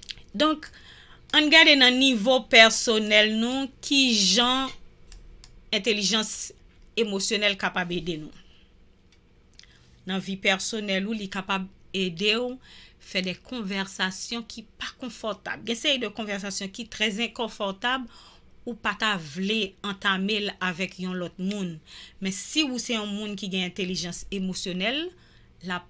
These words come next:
ede ou fè konvèsasyon ki pa konfòtab ak lòt moun san, men pa ti ki pi enpòtan, san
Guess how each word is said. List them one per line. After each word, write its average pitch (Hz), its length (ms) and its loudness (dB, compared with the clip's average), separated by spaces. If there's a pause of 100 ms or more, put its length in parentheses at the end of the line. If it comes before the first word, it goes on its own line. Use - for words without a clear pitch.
(300)
ede 202 400 -2
ou 165 200 -6
fè 175 240 -10
konvèsasyon 170 600 -8
ki 185 120 -16 (120)
pa 254 160 -2
konfòtab 220 560 -6
ak 190 240 -8
lòt 180 200 -10
moun 254 280 -4
san, - 600 2 (680)
men 208 140 0
pa 240 140 4
ti 202 160 -8
ki 202 140 -6
pi 190 160 -2
enpòtan, 180 480 -4 (640)
san - 480 2